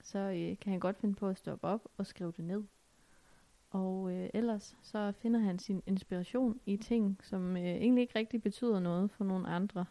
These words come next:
Han er meget sådan opmærksom på hans omgivelser, og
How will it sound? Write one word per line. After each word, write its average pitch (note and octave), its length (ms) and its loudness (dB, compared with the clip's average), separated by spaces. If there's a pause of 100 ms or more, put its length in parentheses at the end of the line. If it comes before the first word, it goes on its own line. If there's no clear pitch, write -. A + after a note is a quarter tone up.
(680)
Han G#3 200 0
er F#3+ 80 0
meget F3+ 400 -4
sådan G3+ 160 -8
opmærksom E3+ 640 -4
på - 120 -14
hans - 220 -12
omgivelser, G3 600 -2
og - 300 -8